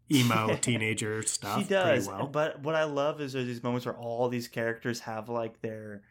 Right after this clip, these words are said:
Speaker 2: their failures. <laughs> It's kind of funny to see where with Patience, she's
Speaker 1: <laughs>
Speaker 2: like, "I'm gonna train you to be a noble kid. Like, learn, like, learn the pipes," and he, she's just not getting it. And, and Bur-,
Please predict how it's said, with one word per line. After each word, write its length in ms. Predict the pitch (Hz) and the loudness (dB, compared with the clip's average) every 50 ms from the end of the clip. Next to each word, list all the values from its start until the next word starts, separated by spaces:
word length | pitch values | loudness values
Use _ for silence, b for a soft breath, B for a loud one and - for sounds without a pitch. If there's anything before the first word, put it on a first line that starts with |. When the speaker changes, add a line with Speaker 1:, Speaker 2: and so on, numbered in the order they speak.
| _ _ _ _ _ _ _ _ _ _ _ _ _ _ | _ _ _ _ _ _ _ _ _ _ _ _ _ _
Speaker 2:
their 440 | - 151 127 117 123 120 117 113 113 | -12 -10 -6 -2 0 0 0 0 -4
failures. 1000 | 110 - - - 131 120 117 117 120 123 123 147 156 147 123 117 - - - - B | -6 -8 -2 0 2 4 4 4 4 2 2 2 0 0 2 2 2 2 0 -2 B
<laughs> 40 | B B B B B | B B B B B
It's 260 | - 165 185 175 - | 2 2 2 2 0
kind 200 | - - 151 147 | -2 -2 -2 0
of 80 | 151 143 | -2 -2
funny 320 | - - 135 123 127 131 | -2 -2 -2 -2 0 0
to 80 | 127 131 | 0 -2
see 400 | 123 - - 123 120 123 127 131 | -2 0 0 0 0 2 0 0
where 180 | - 131 131 127 | 0 0 0 2
with 220 | 123 131 131 135 | 2 0 -2 -2
Patience, 540 | - 131 127 139 131 135 - 147 139 139 - | -4 -4 -2 -2 -2 -2 -2 -4 -4 -4 -4
she's 200 | - 123 135 127 | -2 0 0 0
Speaker 1:
<laughs> 60 | 120 | 0
Speaker 2:
like, 80 | 110 - - | -2 -6 -8
"I'm 120 | 277 240 | -6 -4
gonna 160 | 233 214 143 | -4 -2 -4
train 380 | 127 - - - 135 123 127 131 | -4 -6 -6 -6 -4 -4 -4 -4
you 100 | 135 151 | -6 -6
to 60 | - 185 | -6 -8
be 280 | 175 - 202 208 214 226 | -8 -8 -8 -6 -4 -2
a 80 | 214 | -2
noble 800 | 214 196 151 143 160 202 220 220 226 226 233 240 233 233 226 226 - | -2 -2 -2 0 0 0 0 2 2 2 2 2 -2 -8 -10 -12 -8
kid. 500 | - 269 247 226 180 147 120 113 120 B B B B B B | -4 0 2 2 4 2 2 0 -4 B B B B B B
Like, 160 | - 151 139 | -6 -4 -2
learn, 360 | 143 143 202 240 247 240 - - | 2 6 8 8 8 6 4 -2
like, 260 | 131 139 143 147 151 - | -4 -2 0 0 0 2
learn 300 | 151 208 240 240 240 220 | 4 6 6 8 6 4
the 60 | 214 | 4
pipes," 480 | 208 - 202 190 156 127 123 - - | 4 4 4 6 6 4 2 0 0
and 120 | 165 143 151 | 0 0 0
he, 80 | 156 | -2
she's 160 | 147 - 147 135 | -4 -6 -6 -4
just 200 | 151 147 - 151 | -4 -4 -4 -2
not 240 | 143 135 131 120 | -2 -2 -2 0
getting 340 | 123 131 123 120 110 123 123 | 2 2 2 2 2 0 -2
it. 240 | 127 123 123 - - b b b b b b | -2 -2 -2 -4 -6 b b b b b b
And, 380 | - 127 127 123 117 117 117 - - | -4 -2 0 0 0 0 -2 -4 -4
and 340 | 135 131 127 120 123 120 120 | -4 -2 0 0 0 0 0
Bur-, 360 | 127 123 127 131 143 139 | 0 0 0 0 -2 -4